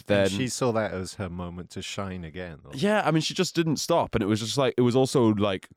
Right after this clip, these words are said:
Speaker 1: completely nonsensical that, like, there was no way of.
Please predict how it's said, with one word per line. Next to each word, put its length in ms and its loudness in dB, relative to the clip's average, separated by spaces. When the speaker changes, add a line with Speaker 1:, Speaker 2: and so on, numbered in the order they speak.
Speaker 1:
completely 840 0
nonsensical 920 0
that, 140 -8
like, 180 -4
there 80 -4
was 140 0
no 380 4
way 480 2
of. 280 -4